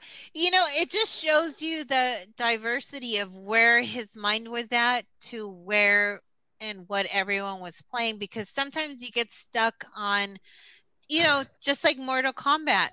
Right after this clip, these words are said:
Imagine if that morphed into something else or something different, even though it was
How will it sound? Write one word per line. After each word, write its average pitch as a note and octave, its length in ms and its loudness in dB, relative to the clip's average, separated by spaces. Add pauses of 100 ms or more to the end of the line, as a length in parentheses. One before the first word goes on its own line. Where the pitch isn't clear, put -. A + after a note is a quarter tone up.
(100)
Imagine A#3 540 -2
if A3+ 280 -6
that G#3+ 300 2
morphed G3+ 460 -8
into G3 260 -12
something F#3+ 400 -8
else F3+ 240 -6
or E3+ 60 -16
something F3+ 460 -16
different, A3+ 460 -4 (540)
even A3 320 0
though G#3+ 160 2
it G#3 180 0
was F#3 300 0